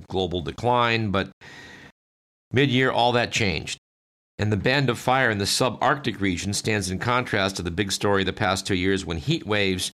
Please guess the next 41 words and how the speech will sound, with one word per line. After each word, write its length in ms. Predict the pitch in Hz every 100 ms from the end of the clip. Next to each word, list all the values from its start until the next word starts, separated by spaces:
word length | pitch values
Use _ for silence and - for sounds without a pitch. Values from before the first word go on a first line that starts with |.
| _ -
led 220 | 92 98
to 60 | 87
record 320 | 95 95 95
fires 440 | - 95 92 92
in 80 | -
the 100 | 92 -
Arctic 380 | 95 - 95 95
itself, 580 | - 123 107 78 -
where 200 | - 80
fuel 420 | 82 104 98 95 -
is 240 | 85 85
usually 580 | 156 214 156 110 123 139 - - -
too 140 | 135
cold 520 | 135 123 123 123 110 -
to 100 | -
burn." 480 | 98 110 95 58 - - _ _ _ _ _ _
Estimates 460 | 147 151 139 131 139
are 120 | 131
that 220 | 101 95
this 300 | 107 156 -
year, 260 | 160 147 165
wildfires 880 | 117 131 139 135 139 135 139 139 135
have 300 | 107 107 95
released 320 | 95 120 110
a 40 |
total 340 | 98 120 113 104
of 100 | 95
four 240 | - 127
point 300 | 123 127 101
three 280 | - 117 107
gigatons 960 | 98 101 139 143 143 120 85 73 - -
of 120 | 80
C 280 | - - 95
O 80 | 85
two. 340 | - 95 123
That 140 | 92 85
was 160 | 80
up 120 | 82
till 200 | - 82
August 360 | - 82 82 -
sixteenth, 460 | 92 78 98 101